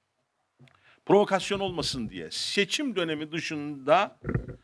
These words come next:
miting yapmadı. Kuruluşundan bu yana bir tek yürüyüş yaptı. İl başkanlarımız, ilçe başkanlarımız emniyet yetkilileriyle olay çıkmasın diye sürekli temas içerisinde oldular.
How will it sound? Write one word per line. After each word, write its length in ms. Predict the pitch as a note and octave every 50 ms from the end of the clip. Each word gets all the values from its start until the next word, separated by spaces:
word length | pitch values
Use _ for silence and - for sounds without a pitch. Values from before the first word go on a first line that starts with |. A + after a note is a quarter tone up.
| _ _ -
miting 380 | - G#3 - - C#4 C4 - C4
yapmadı. 500 | B3+ B3+ C4 G3 D#3+ B2 F#2 F2 - _ _ _ _ _ _ _ _ _ _ _ _ _ _ _ _ _ _ _ _ _ _ _ _ _ _ _ _ _ _ _ -
Kuruluşundan 720 | - F#3 A#3+ B3+ B3+ A3+ - B3 B3+ B3+ C4+ C4+ B3+ A#3+
bu 40 | B3
yana 320 | A#3+ A#3 A#3+ A#3 G#3+ F3+
bir 260 | A3 C#4 D4+ C#4 A3
tek 280 | - A3+ B3+ - - -
yürüyüş 520 | G3 G#3 G3+ G#3+ A3 A3+ G#3 - - -
yaptı. 440 | F3 C#3+ B2+ - - - - G#2 G2+ _ _ _ _ _ _ _ _ _ _ _ _ _ _ _ -
İl 180 | G3+ A#3 C4+ C4
başkanlarımız, 800 | C4 G#3+ - - - A#3+ A#3 A3 A3 G#3+ G#3 G#3 G3+ E3+ -
ilçe 380 | A3 A#3 B3 G#3 - - B3 A#3+
başkanlarımız 760 | A#3+ F#3+ - - - A3 A3 G#3+ G#3+ A3 A3 A3 G#3 - -
emniyet 560 | - G3 G#3 A3 A3 G#3+ A#3 A#3+ A3+ A3+ - -
yetkilileriyle 720 | G#3+ G#3 - _ - G#3+ G#3 G#3 G3+ G#3+ G#3 G#3+ G#3 G3+
olay 320 | D3+ E3 F3 A3 A3 G#3+
çıkmasın 680 | - - C4 A#3 - A3 G#3+ F#3 - - G3 F#3+ F#3 F3
diye 340 | F#3 G3 G3+ A3+ A#3 A3+ - _ _ _ _ _
sürekli 520 | - - - - C#4 C4+ A3+ - - G#3+ A3
temas 380 | - F3+ F3+ G3+ G#3 - -
içerisinde 800 | F3+ D#3 - F3 C#3+ B2 - - D#3 D#3+ D3+ C#3 C3+ B2 G#2+ - _ _ _ _ _ -
oldular. 480 | B2+ A2+ G#2+ G#2 G2 G2 E2 - -